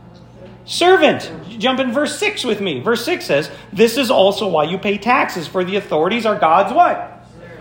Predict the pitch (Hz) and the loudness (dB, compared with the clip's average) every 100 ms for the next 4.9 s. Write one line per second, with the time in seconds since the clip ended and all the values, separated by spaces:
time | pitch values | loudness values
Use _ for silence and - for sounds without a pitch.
0 | - - 370 370 208 208 262 254 185 190 | -8 2 2 4 4 4 4 4 6 4
1 | 208 - 359 320 247 - - 160 233 370 | 4 2 4 4 2 -2 -16 0 4 4
2 | - 240 240 - 311 480 - - 175 196 | 2 4 4 2 2 2 2 -4 -4 -2
3 | 311 - - - _ 147 427 480 285 214 | -4 -6 -16 -20 _ 0 2 2 0 -2
4 | 208 190 147 143 - 466 - - | -4 -4 -6 0 2 2 -2 -16